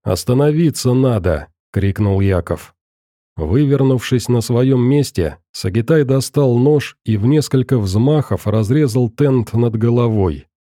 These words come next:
Откинув сиденье и спинку назад, насколько можно, он вылез по пояс наружу, включив налобник. Гнус отставал,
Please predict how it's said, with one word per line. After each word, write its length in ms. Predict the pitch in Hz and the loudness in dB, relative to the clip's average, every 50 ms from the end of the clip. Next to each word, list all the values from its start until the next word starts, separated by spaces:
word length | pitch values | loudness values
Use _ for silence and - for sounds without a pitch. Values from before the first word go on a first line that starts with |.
| _ _ _ _ - | _ _ _ _ -6
Откинув 640 | - 87 85 - - 143 151 151 143 139 120 - | -4 -4 -4 -2 -2 0 2 2 2 0 -2 -4
сиденье 640 | - - 127 117 110 135 147 147 139 127 120 127 - | -4 -2 -2 0 0 0 2 2 2 2 2 2 0
и 160 | - 123 117 | -2 -4 -4
спинку 580 | - - - - 147 151 143 131 - - 120 113 | -4 -4 -4 0 0 2 2 2 0 0 0 2
назад, 560 | 117 120 117 104 107 135 147 131 - - - | 2 2 2 2 2 0 0 0 0 -4 -4
насколько 600 | 101 101 107 113 - - 139 131 120 - 123 117 117 | -2 0 0 0 0 0 0 0 0 0 0 0 2
можно, 560 | 123 135 143 135 110 95 98 87 80 80 - _ _ _ - | 4 4 2 2 0 0 -2 -2 -2 -4 -6 _ _ _ -4
он 180 | - 90 95 95 | -2 0 0 2
вылез 500 | 104 135 156 151 147 151 139 - - - - | 2 2 2 2 2 0 -2 -2 -6 -8 -4
по 160 | 123 117 110 | -2 -2 -2
пояс 500 | - - 139 143 139 131 120 - - - | -2 -2 0 2 2 2 0 -2 -2 -2
наружу, 680 | 120 120 117 113 135 147 147 139 113 104 92 82 76 - - _ _ _ _ | 0 0 2 2 2 2 0 0 0 0 -2 -4 -4 -8 -14 _ _ _ _
включив 580 | - - - 107 107 107 - - 131 123 - | -14 -6 -2 0 0 0 0 0 -2 0 0
налобник. 800 | 123 123 123 123 120 123 117 104 90 92 87 78 73 - - _ _ _ _ _ _ _ _ _ _ - | 0 2 2 2 2 2 0 0 0 -2 -4 -4 -6 -8 -14 _ _ _ _ _ _ _ _ _ _ -12
Гнус 460 | 85 80 104 110 127 151 139 - - | -6 -2 0 2 2 2 0 0 -2
отставал, 800 | 139 131 - - - 139 139 139 139 151 147 131 95 82 80 | -4 -4 -4 -4 -2 0 0 2 2 2 2 2 0 -2 -4